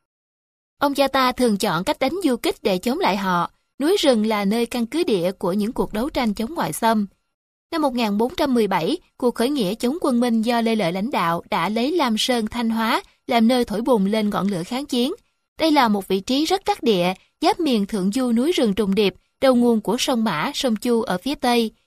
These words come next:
Những ngọn núi hiểm trở, những cánh rừng đại ngàn của hệ thống núi Pù Rinh ngang dọc là địa bàn hoạt động kín đáo của nghĩa quân. Trong những năm đầu, lực lượng còn non yếu, vùng núi rừng hiểm trở này đã đùm bọc và nuôi dưỡng nghĩa quân, bảo vệ họ thoát khỏi nhiều cuộc bao vây của địch,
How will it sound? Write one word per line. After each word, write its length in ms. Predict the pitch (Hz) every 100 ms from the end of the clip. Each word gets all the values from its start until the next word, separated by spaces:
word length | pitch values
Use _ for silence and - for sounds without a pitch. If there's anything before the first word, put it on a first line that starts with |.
| _ _
Những 180 | 220 269
ngọn 200 | 302 196
núi 160 | 240 370
hiểm 200 | 196 226
trở, 340 | 269 165 190 - _
những 180 | - 226
cánh 120 | 254 330
rừng 240 | 277 202
đại 180 | 196 175
ngàn 280 | 214 214 190
của 140 | 214
hệ 140 | 277 269
thống 300 | 240 262 302
núi 160 | 269 392
Pù 200 | 233 180
Rinh 280 | 165 240 226
ngang 220 | 247 233
dọc 220 | 220 190 - _ _
là 220 | 262 254 240
địa 160 | 208
bàn 200 | 226 220
hoạt 160 | 214 196
động 200 | 190 196
kín 160 | 254
đáo 220 | 247 233 359
của 160 | 208
nghĩa 180 | 247 175 -
quân. 260 | 254 240 226 _ _ _
Trong 140 | - 311
những 140 | 240
năm 200 | 302 277
đầu, 300 | 254 226 196 214
lực 200 | 214 220
lượng 180 | 185
còn 240 | 202 214 185
non 140 | 208
yếu, 280 | 196 240 349 - _ -
vùng 200 | 277 233
núi 140 | 277
rừng 180 | 370 220
hiểm 200 | 208 214
trở 200 | 220 190
này 260 | 269 220 190
đã 180 | 185
đùm 260 | 247 247 208
bọc 200 | 208 185
và 100 | -
nuôi 200 | 196 233 220
dưỡng 240 | 190 247
nghĩa 160 | 262 185
quân, 260 | - 247 220 - _ -
bảo 160 | 226
vệ 140 | 294 226
họ 260 | 226 175
thoát 200 | 185 339
khỏi 280 | - 226 190
nhiều 220 | 311 233
cuộc 220 | 202 202
bao 160 | - 240
vây 200 | 226 226
của 200 | - 202
địch, 200 | 247 190